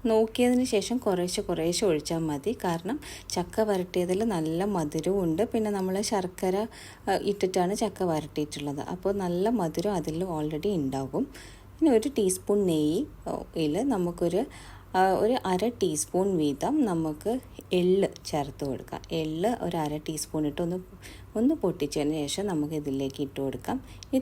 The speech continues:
തേങ്ങാക്കൂത്ത് വേണമെങ്കിൽ ഇഷ്ടമുള്ള ആൾക്കാർക്ക് തേങ്ങാക്കൂത്ത് നൈസായിട്ട്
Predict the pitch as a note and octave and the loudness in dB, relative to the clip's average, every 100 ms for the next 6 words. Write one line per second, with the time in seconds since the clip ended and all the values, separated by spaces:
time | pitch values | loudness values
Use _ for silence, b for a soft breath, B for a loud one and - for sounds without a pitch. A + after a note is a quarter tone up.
0 | C4 A3+ A3+ A#3 B3 B3 C4 A3+ G3+ G3+ | 6 6 6 2 2 2 4 4 2 0
1 | G3+ A#3+ B3+ - F#3+ F3 E3 D3+ D#3+ D3+ | 0 2 2 0 0 0 0 -2 -6 -6
2 | G3+ G3 D#3 D3+ D3+ E3 F3+ F3+ C#3+ D3+ | -4 -2 -2 -2 -2 -4 -2 0 0 0
3 | - D3+ D3+ | -2 -4 -6